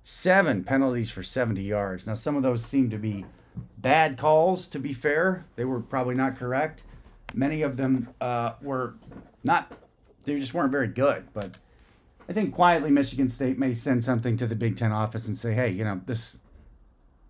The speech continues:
this game here in Nebraska ends up with no flags." <laughs> We had seven for seventy. Uh, maybe you wanna take a look at that a little bit. Intangible edge, Spartans turned out to have enough. You know,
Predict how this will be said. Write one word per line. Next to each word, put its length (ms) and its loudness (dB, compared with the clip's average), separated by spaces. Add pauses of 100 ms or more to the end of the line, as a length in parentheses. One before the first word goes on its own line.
this 180 -2
game 220 2
here 100 6
in 60 4
Nebraska 600 2
ends 140 -2
up 100 -2
with 120 -8
no 100 -2
flags." 600 0 (640)
<laughs> 260 -8 (440)
We 140 2
had 120 4
seven 300 4
for 120 -2
seventy. 600 0
Uh, 380 -2 (640)
maybe 160 2
you 60 2
wanna 160 0
take 180 2
a 60 -2
look 180 0
at 100 -6
that 160 0
a 60 -4
little 220 -4
bit. 300 -6 (1600)
Intangible 640 4
edge, 420 2 (540)
Spartans 360 0
turned 160 2
out 140 4
to 60 2
have 160 4
enough. 520 -4 (1400)
You 120 0
know, 320 2